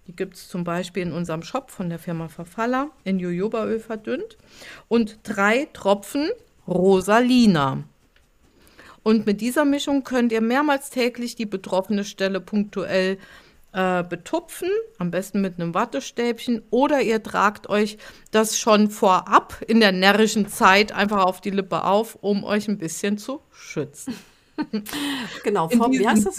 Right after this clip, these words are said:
Speaker 2: Vor-,
Speaker 1: Sinne
Speaker 2: Vorsorge, ne? Vorsorge ist die
Speaker 1: Genau.
Speaker 2: Mutter der Porzellankiste. <laughs>
Speaker 1: Genau. In diesem Sinne möchte ich mich verabschieden und bedanke mich auch ganz herzlich bei der Carola und dass sie so offen darüber geredet hat. Das ist nicht selbstverständlich. Es gibt da immer noch so,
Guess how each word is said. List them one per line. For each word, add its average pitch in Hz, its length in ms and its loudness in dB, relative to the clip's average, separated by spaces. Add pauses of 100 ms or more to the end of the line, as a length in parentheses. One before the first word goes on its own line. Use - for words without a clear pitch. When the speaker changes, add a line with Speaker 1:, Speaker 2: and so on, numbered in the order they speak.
(140)
Speaker 2:
Vor-, 339 140 4
Speaker 1:
Sinne 247 200 8
Speaker 2:
Vorsorge, 190 560 2
ne? 226 140 -4
Vorsorge 247 480 6
ist 208 80 2
die - 40 -2
Speaker 1:
Genau. 226 120 2
Speaker 2:
Mutter 254 220 8
der 226 100 6
Porzellankiste. 220 1160 0
<laughs> - 40 -10 (680)
Speaker 1:
Genau. 170 420 4 (340)
In 214 160 2 (120)
diesem 269 420 -2
Sinne 285 300 2 (260)
möchte 226 540 0 (160)
ich 277 340 0
mich 269 260 -2
verabschieden 254 800 -4
und 214 180 0
bedanke 220 500 2
mich 240 160 -4
auch 185 140 -8
ganz 196 340 0
herzlich 220 420 -2
bei 202 120 2
der 190 140 0
Carola 190 640 -2
und 208 240 0
dass 208 180 0
sie 220 100 0 (160)
so 262 260 0
offen 226 260 0
darüber 208 400 0
geredet 190 540 -4
hat. 233 180 0
Das 208 120 -2
ist 202 180 -6
nicht 208 180 -2
selbstverständlich. 196 1000 -4
Es 208 160 -8
gibt 220 200 -8
da 196 120 -2
immer 220 260 2
noch 226 240 2
so, 208 320 0